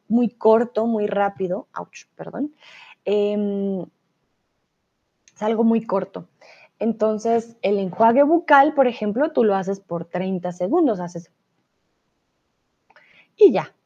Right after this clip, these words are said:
y ese es tu enjuague, ¿vale? Entonces, quiero saber si usan enjuague bucal. He escuchado de varios dentistas, odontólogos, de que, eh, pues, no es muy recomendable usar enjuagues bucales con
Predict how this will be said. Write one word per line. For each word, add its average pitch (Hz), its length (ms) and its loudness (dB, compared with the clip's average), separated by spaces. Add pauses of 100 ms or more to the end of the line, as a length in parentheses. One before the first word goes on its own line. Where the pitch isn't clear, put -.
y 202 100 -2
ese 190 360 -4 (120)
es 208 220 -4
tu 220 80 2
enjuague, - 540 -2 (200)
¿vale? 185 380 -6 (800)
Entonces, 208 300 0
quiero 247 240 4
saber 226 300 2
si 240 220 -2
usan 233 280 -2
enjuague 202 480 -2
bucal. 185 600 -2
He 254 100 -4
escuchado 226 720 -2
de 202 160 -2
varios 170 400 -4
dentistas, 220 800 -4
odontólogos, 202 1040 -2 (560)
de 285 320 0
que, 247 480 4
eh, 196 340 -4
pues, 247 160 0
no 247 140 2
es 226 100 -4
muy 240 360 2
recomendable 190 1040 -4
usar 180 340 -8
enjuagues 175 500 -6
bucales 160 640 -10 (380)
con 175 680 -4